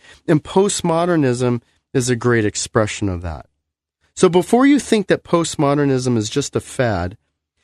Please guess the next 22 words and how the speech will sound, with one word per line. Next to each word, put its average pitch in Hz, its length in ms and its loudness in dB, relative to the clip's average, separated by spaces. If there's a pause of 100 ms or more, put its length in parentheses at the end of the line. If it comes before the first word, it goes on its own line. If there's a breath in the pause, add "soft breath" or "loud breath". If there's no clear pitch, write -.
(100)
think 285 260 2
again 196 360 2
about 135 400 0
how 156 160 0
it's - 200 -2
not 170 220 0
only 165 260 2
infiltrated 139 760 -2
the 113 80 2
world, 117 580 0
America, 127 720 2 (340 soft breath)
and 143 200 4
the 110 80 0
church, - 760 -2 (520)
but 156 100 4
what 175 220 2
that 214 200 0
means 165 300 2
in 165 100 2
your 165 180 2
own 208 240 2
thought. 82 440 -4